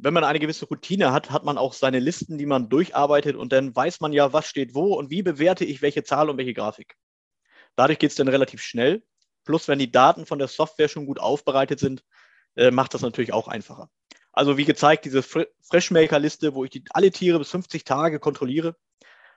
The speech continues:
das geht im Grunde genommen innerhalb von zwei Minuten, weil sie wissen, sie kreuzen ja raus, was mich alles nicht interessiert. Und die Tiere, die ich sehen will, die schreibe ich mir einfach auf einen kleinen Schmierzettel,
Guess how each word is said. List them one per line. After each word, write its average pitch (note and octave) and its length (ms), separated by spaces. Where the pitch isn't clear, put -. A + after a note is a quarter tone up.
das - 100
geht E3+ 220
im D3+ 100
Grunde C3 160
genommen F3+ 140
innerhalb D3 200
von C#3+ 120
zwei B2 180
Minuten, A#2+ 400
weil A#2+ 120
sie C#3 100
wissen, D3+ 340
sie C#3+ 120
kreuzen D3+ 360
ja C3 100
raus, C#3+ 340
was C3+ 160
mich C3+ 180
alles B2 200
nicht C3 140
interessiert. B2 460
Und C3 180
die C4 140
Tiere, F#3 340
die C3 180
ich A#2+ 120
sehen F3+ 300
will, C#3 120
die A#2 140
schreibe F3 300
ich F3 60
mir F3 120
einfach D#3+ 260
auf C#3+ 160
einen C#3+ 80
kleinen D3 480
Schmierzettel, D3+ 600